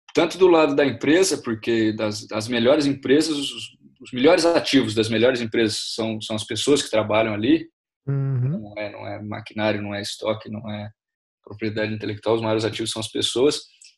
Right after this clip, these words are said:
Speaker 1: E, e o lado humano da coisa, né? Se vo-, você é um empregador, você é responsável por muitas pessoas também. Muitas famílias que você não pode, como você falou, desesperar o cara no começo da crise e deixar o cara ainda mais, é, é, é,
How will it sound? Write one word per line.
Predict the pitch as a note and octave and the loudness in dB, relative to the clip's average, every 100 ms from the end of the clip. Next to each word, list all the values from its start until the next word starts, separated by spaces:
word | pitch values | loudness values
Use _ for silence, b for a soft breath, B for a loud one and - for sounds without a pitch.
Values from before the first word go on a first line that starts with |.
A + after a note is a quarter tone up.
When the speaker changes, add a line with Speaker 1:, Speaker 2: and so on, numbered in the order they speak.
| _ | _
Speaker 1:
E, | D3 F3+ F3+ E3+ | -4 -2 -4 2
e | E3+ | 6
o | |
lado | D#3 D#3+ G3 | 6 6 2
humano | G#3 E3 G3 | 2 2 4
da | G3+ - | 0 2
coisa, | C#3 C#3 A2 | 4 4 4
né? | A2 | -2
Se | A2+ - | -4 -6
vo-, | A2 A#2 A2+ | -4 -4 -4
você | A2+ - C#3 C#3 B2+ | -4 -2 2 2 0
é | B2+ | -2
um | C3 | -4
empregador, | A#2 B2 A2+ G#2 B2 C#3+ | 0 2 2 2 0 2
você | D3 - D#3+ - | 0 2 0 0
é | C#3 | 0
responsável | C#3 D#3 - D3 - B2+ D#3+ F#3 E3+ | 0 0 0 -2 0 2 2 0 -2
por | F#3 | -4
muitas | D3+ D#3+ - | -2 -2 -2
pessoas | - - - E3 C#3+ | -2 -2 2 2 2
também. | C3 A#2+ A#2 - _ _ _ _ _ | -2 -4 -6 -8 _ _ _ _ _
Muitas | A2+ B2+ | -4 -2
famílias | - C3+ B2 C#3 D#3+ - | 0 0 4 4 4 0
que | - D#3+ | -6 -4
você | - | -2
não | D#3 C#3+ | -2 4
pode, | C#3+ D3+ D3 C3+ | 4 6 2 2
como | C3+ | -6
você | - | -2
falou, | B2 A2 | -2 0
desesperar | A#2 - C#3+ B2+ C3 | -4 -2 0 2 0
o | |
cara | - A#2+ C3 C#3 | 0 0 0 -2
no | C#3 | -6
começo | C3 B2 - | -4 -2 0
da | A#2+ - | -2 -2
crise | B2 D3+ D#3 - _ _ _ _ _ _ _ | 0 0 0 -10 _ _ _ _ _ _ _
e | C3 B2+ | -12 0
deixar | B2+ C3+ | 0 2
o | C3 | 2
cara | C3+ C3+ | 4 4
ainda | C3+ D#3 C3 | 4 2 2
mais, | C3+ E3 D3+ - | 2 0 -2 -4
é, | C#3+ | -8
é, | - C3+ | -6 -6
é, | - | -2